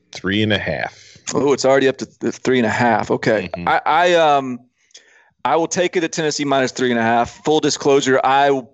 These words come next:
Speaker 2: personally, when I play this game, will probably buy the hook because I think that this is a, a game that could be decided in the margins, could be decided by, by some,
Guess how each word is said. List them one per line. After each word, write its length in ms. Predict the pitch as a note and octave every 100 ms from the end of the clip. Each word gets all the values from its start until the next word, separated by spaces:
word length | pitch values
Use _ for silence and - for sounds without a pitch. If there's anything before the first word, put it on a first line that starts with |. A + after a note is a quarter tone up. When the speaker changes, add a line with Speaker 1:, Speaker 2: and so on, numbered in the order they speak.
| -
Speaker 2:
personally, 800 | - F#3 - D#3 C#3 C3 C3
when 240 | B2+ C3+ B2+
I 80 | A#2+
play 240 | - B2
this 160 | A#2+ G#2
game, 220 | B2 A#2+
will 100 | A#2
probably 220 | A#2+ A2
buy 260 | G2+ A2 A2
the 100 | G#2
hook 340 | A2 C3+ - _ - - -
because 260 | C3 B2
I 60 | A#2+
think 260 | B2 B2
that 160 | - G2+
this 240 | A#2+ A#2 -
is 520 | A#2+ A2+ A2 - - -
a, 320 | A#2 A#2 A2+
a 100 | A#2+
game 300 | A2+ B2 A#2+
that 300 | A#2 - - _ - - - _ _
could 180 | - G#3
be 120 | F#3
decided 460 | D#3 - D3 C#3+ C#3+
in 80 | C3
the 60 |
margins, 680 | B2+ C3 C3+ D3 D#3 - - -
could 160 | D#3
be 100 | C3
decided 480 | C3+ C3 C3+ C3 B2+
by, 140 | A#2+ B2
by 200 | - A#2
some, 220 | -